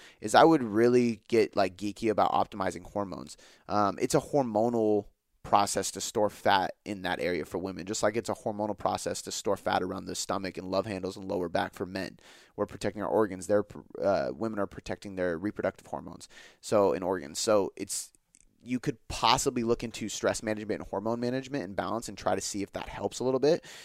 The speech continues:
Um, but the biggest thing I would do is just increase frequency of the legs and just bring more blood flow to them constantly.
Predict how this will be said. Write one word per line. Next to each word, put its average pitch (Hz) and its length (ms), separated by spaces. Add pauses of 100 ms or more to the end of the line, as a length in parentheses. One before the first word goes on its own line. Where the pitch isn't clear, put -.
(200)
Um, 101 520 (140)
but 127 240
the 120 80
biggest 123 420
thing 123 160
I 104 80
would 110 140
do 104 100
is 98 80
just - 220
increase 113 520
frequency 101 480
of 95 120
the 82 100
legs 95 340
and 95 60
just - 160
bring 113 180
more 113 140
blood 92 260
flow 101 180
to - 120
them 82 140
constantly. 95 680